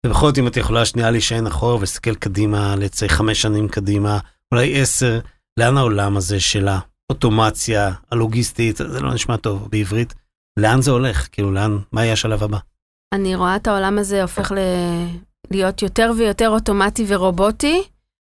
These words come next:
Speaker 2: יותר ויותר יעיל, אה, יותר ויותר הקשר בין הרגע ש-,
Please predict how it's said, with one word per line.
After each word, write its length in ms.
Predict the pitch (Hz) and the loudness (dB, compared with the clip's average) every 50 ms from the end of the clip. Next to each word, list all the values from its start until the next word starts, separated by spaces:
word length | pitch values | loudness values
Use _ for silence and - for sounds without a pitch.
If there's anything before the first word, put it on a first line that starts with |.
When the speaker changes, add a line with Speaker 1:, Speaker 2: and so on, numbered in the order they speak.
| _ _ - - | _ _ -6 -4
Speaker 2:
יותר 240 | 196 185 - 220 220 220 | -4 0 2 2 2 2
ויותר 360 | 220 208 196 - 214 208 202 | 2 0 0 0 0 0 0
יעיל, 380 | 208 190 175 180 208 233 277 320 349 359 359 - - _ _ _ _ _ _ _ _ _ _ - - - | 0 0 0 0 2 2 2 2 2 0 -2 -8 -16 _ _ _ _ _ _ _ _ _ _ -8 -4 -2
אה, 560 | 180 190 190 190 185 185 185 185 185 185 185 185 | 0 0 0 0 0 0 0 0 0 0 0 0
יותר 400 | 190 185 180 - - 208 208 208 | 0 -2 -4 0 0 0 0 2
ויותר 680 | 202 214 202 190 185 180 - - 208 202 202 202 196 - - | 0 0 0 0 -2 -2 -2 -2 0 2 2 0 -2 -4 -4
הקשר 540 | 202 180 - - 220 208 202 - - 214 196 | -6 -6 -4 -2 -2 0 0 0 0 -2 -2
בין 260 | 185 175 180 185 185 | -2 -2 0 0 0
הרגע 440 | 180 175 180 202 214 202 190 180 175 175 180 | 0 0 0 0 0 0 0 -2 -2 -2 -4
ש-, 140 | - - | -4 -4